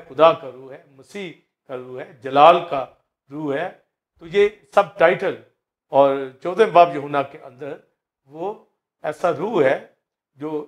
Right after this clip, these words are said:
सच्चाई की तालीम देता है, रूह हक, तो मुख्तलिफ उसके पहलू हैं।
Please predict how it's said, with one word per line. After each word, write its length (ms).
सच्चाई 380
की 160
तालीम 280
देता 320
है, 200
रूह 380
हक, 220
तो 60
मुख्तलिफ 540
उसके 260
पहलू 400
हैं। 160